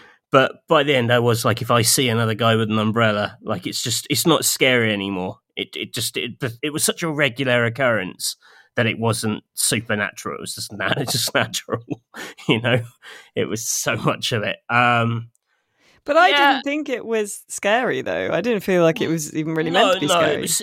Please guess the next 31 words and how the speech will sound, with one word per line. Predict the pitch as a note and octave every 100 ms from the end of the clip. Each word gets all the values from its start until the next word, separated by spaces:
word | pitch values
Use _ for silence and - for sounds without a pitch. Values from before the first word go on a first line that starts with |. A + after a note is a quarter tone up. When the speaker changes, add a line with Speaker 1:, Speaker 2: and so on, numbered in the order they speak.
| -
Speaker 1:
it's, | G3 -
it's | G3 - -
not | G3
really | E3+ B2+
going | F3 E3+ C3
for | A2 A#2
that. | G2+ -
It's | A#2+ -
sort | - A#2
of, | - _ _ _ -
I | C3 C#3 A#2+
think | C#3+
I | A2+
said | - B2+
it |
in | G2
the | A2+
review, | A#2+ C3+ A#2+
it's | G#2 -
a |
bit | A#2 B2 A2
more | G#2 F2
like, | D#2 G2 - - _ _ _
you | F2
know, | E2 E2
spooky, | - - - A2 B2 B2 A#2 A2+ A#2
spooky | - F#3+ F3 E3+
sleepover | D#3 - D#3 F3+ A#2+ A2 A2+
tales | C#3 A2 G#2+ A2 A2+ A2 -
rather | B2+ A#2+ A2 A2+
than, | A2 G#2+ G#2+ -